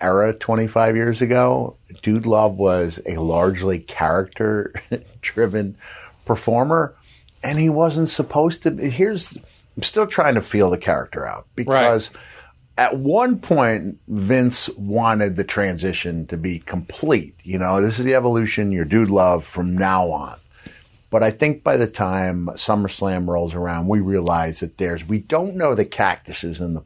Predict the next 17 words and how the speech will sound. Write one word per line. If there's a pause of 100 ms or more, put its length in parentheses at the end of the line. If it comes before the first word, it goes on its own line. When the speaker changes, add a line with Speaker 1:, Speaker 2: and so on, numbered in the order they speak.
Speaker 1:
works
because
I
think
Vince
was
still
holding
out. (480)
That
was
like, (100)
uh, (1900)
<sighs> (1400)
that
was
a